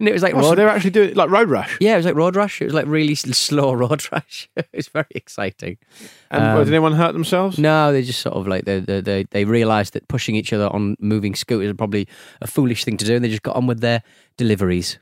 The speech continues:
Speaker 1: quite frankly.
Speaker 2: Can you name the, uh, companies they were working for?
Speaker 1: Uh, no, because neither of them were Addison Lee, and so it, they're therefore instantly forgettable.
Speaker 2: Oh, so they weren't, like, Deliveroo or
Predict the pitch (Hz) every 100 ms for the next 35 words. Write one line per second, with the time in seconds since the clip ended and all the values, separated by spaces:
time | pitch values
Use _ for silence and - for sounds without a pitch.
0 | - 98 - 95 87 98 - - 143 139
1 | 139 170 160 165 156 151 - 170 160 165
2 | 156 165 160 160 170 175 165 247 247 117
3 | 117 117 120 123 160 139 110 110 123 117
4 | 113 110 107 110 110 107 104 98 92 85
5 | 98 95 - 101 107 98 - 113 104 -
6 | 110 - - 104 - 98 95 - 143 131
7 | 139 156 147 139 117 131 123 123 123 120
8 | 107 104 104